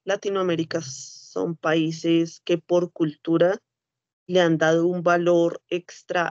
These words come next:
a los hombres por ser hombres. Pero en la religión cristiana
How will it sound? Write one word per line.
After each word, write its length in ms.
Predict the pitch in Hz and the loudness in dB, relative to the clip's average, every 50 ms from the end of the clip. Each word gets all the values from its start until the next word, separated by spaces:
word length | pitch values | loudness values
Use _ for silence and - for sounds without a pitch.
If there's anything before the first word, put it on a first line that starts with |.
| - - | -6 -8
a 100 | 165 175 | -8 -8
los 220 | 165 160 - - | -8 -8 -6 -6
hombres 360 | 170 170 170 180 185 185 - | -6 -4 -4 -4 -6 -8 -8
por 200 | _ - 143 - | _ -12 -12 -10
ser 180 | - - 123 139 | -10 -10 -10 -8
hombres. 420 | 110 - - - - - - _ _ - - _ _ _ _ _ _ _ _ _ _ _ _ _ _ _ _ - | -8 -10 -10 -16 -20 -20 -20 _ _ -20 -20 _ _ _ _ _ _ _ _ _ _ _ _ _ _ _ _ 0
Pero 240 | 202 190 170 165 160 | 0 2 4 4 2
en 80 | 160 | 2
la 120 | 156 156 151 | 0 -2 -2
religión 580 | 165 160 147 143 139 123 - - 147 147 147 | -2 -2 -2 -2 -4 -6 -4 -2 0 0 -2
cristiana 760 | - - 180 220 - - - 233 226 202 160 156 160 147 139 | -2 -2 -4 -4 -4 -2 2 2 4 4 4 2 -2 -4 -6